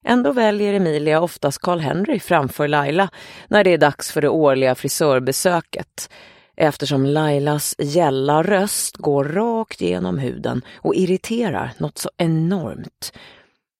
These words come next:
Laila och hon är lika gamla och föddes åt i samma klass, från lekis till nian.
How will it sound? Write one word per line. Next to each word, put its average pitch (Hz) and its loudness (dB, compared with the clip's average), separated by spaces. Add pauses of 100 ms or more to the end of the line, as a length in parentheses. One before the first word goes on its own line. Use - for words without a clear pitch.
(100)
Laila 202 4
och 180 2
hon 131 0
är 107 -6
lika 127 -10
gamla 123 -6 (440)
och 175 0
föddes 151 0
åt 151 -8
i 135 -8
samma 147 -6
klass, - -8
från 123 -10
lekis 180 -4
till 214 0
nian. - -4